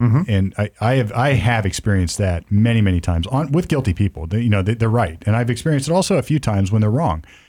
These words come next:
Speaker 2: Um, but it's like people will, and this is another sort of, uh, reflection of society. It's like, you know, there, there is a group out, there are people out there right now that will say, "Well, look,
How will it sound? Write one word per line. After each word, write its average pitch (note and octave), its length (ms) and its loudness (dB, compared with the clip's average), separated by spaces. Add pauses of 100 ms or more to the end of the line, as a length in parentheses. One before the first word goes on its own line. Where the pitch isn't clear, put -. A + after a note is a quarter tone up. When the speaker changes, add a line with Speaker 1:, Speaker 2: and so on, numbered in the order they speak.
(220)
Speaker 2:
Um, F#2+ 480 2 (260)
but A2 220 0
it's G#2+ 140 0
like A2+ 440 -2
people E3 320 0
will, B2+ 220 2
and A2 260 4
this C#3 160 0
is C3+ 140 2
another A#2 460 2
sort G2+ 260 2
of, F#2 140 0
uh, F2+ 340 2 (420)
reflection G#2+ 540 -2
of F2+ 100 0
society. G2 600 -2
It's E2 160 -6
like, F#2+ 320 0 (480)
you A2 160 -2
know, G#2 100 2
there, G#2+ 260 0
there A2+ 260 0
is A2 100 2
a G#2 80 2
group A#2 320 0
out, A2+ 160 0
there A2 140 2
are G2 40 -2
people D#3 320 -2
out B2+ 180 0
there B2+ 140 0
right G#2+ 220 0
now A2+ 280 2
that F#2+ 140 0
will F#2+ 80 -2
say, G#2 220 0
"Well, G2 160 0
look, A2 280 0